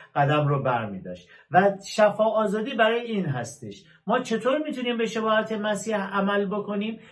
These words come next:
زمانی که از گذشته رها بشیم، از لعنت‌ها آزاد بشیم، از دردها آزاد بشیم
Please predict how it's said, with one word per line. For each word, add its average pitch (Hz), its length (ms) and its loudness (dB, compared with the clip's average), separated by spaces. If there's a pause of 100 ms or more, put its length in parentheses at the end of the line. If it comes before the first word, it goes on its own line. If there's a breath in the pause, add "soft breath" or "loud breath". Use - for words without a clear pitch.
زمانی 190 640 2
که 226 300 -2 (320 loud breath)
از 185 360 2
گذشته 170 600 0
رها 156 460 2
بشیم، 101 460 -10 (340 loud breath)
از 180 500 2
لعنت‌ها 180 920 4
آزاد 170 720 6
بشیم، 120 440 -8 (280 loud breath)
از 175 400 4
دردها 185 800 6 (180)
آزاد 175 560 4
بشیم 202 400 -4